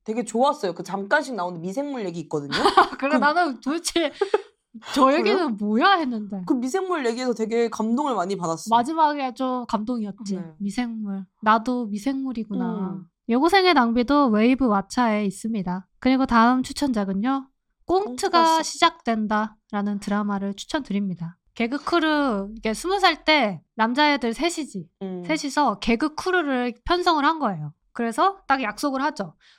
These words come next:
Speaker 2: "우리 십 년이 지나도 성공하지 못하면 쿨하게 파하는 거다.
Speaker 1: 해체하자.
Speaker 2: 근데 어느덧 십 년이 지났고 우리들은 성공하지 못했어. 그래도 괜찮아."라는 얘기를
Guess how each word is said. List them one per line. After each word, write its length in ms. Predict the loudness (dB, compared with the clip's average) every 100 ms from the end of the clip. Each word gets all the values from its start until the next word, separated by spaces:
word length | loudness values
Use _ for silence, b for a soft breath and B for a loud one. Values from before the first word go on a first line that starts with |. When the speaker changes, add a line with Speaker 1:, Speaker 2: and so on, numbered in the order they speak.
| b
Speaker 2:
"우리 460 | 2 2 2 0
십 160 | -2 -4 0
년이 380 | 2 2 0 -2
지나도 720 | -2 0 0 -2 -2 -4 -4
성공하지 440 | -6 -4 -4 -4
못하면 600 | -6 -8 -8 -8 -8 -10 -14
쿨하게 400 | -14 0 2 2
파하는 460 | 0 2 4 2 2
거다. 260 | -4 -4 -6
Speaker 1:
해체하자. 440 | -8 -10 -8 -6
Speaker 2:
근데 180 | -4 -2
어느덧 600 | -2 -2 -2 0 -2 -4 _
십 200 | -8 -6
년이 260 | -6 -6 -6
지났고 600 | -4 -4 -6 -6 -6 -6
우리들은 440 | -6 -4 -2 -4 -4
성공하지 460 | -4 -4 -2 -4
못했어. 560 | -4 -6 -6 -8 -8 -10 -10
그래도 540 | -2 0 2 0 -2 -6
괜찮아."라는 1040 | -2 -2 0 0 2 0 -2 -2 -2 0 -2
얘기를 480 | -2 -2 -2 -2